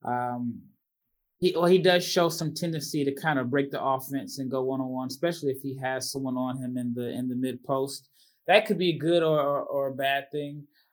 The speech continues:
Um, but yeah, that's, that's the main thing is that, um, you know, just as far as, like, uh, better shot selection, uh, even though he is a good passer, like I said, he does have a tendency to just kinda be a ball stopper and look for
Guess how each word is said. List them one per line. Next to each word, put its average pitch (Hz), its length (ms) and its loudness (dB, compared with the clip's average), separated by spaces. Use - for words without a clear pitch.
Um, 135 580 -10
but 170 120 4
yeah, 185 140 8
that's, 180 180 6
that's 220 200 4
the 151 120 2
main 131 340 2
thing 127 240 -6
is 123 160 -6
that, 127 260 2
um, 123 440 -4
you 131 60 -10
know, 127 140 -2
just 139 260 -4
as 135 140 0
far 127 300 4
as, 120 160 -2
like, 123 340 -2
uh, 113 180 -4
better 135 340 0
shot 131 320 2
selection, 123 840 -2
uh, 120 180 -8
even 170 200 4
though 170 80 6
he 170 140 8
is 165 100 6
a 156 60 0
good 151 180 0
passer, 139 340 -2
like 120 220 -4
I 117 40 -10
said, - 220 -8
he 139 140 -6
does 135 280 -4
have 127 160 -4
a 120 40 -12
tendency 131 460 -8
to 120 140 -2
just 120 300 -10
kinda 120 400 -4
be 131 140 0
a 120 60 0
ball 123 280 -2
stopper 123 460 -2
and 123 100 -2
look 127 160 -4
for 120 460 -2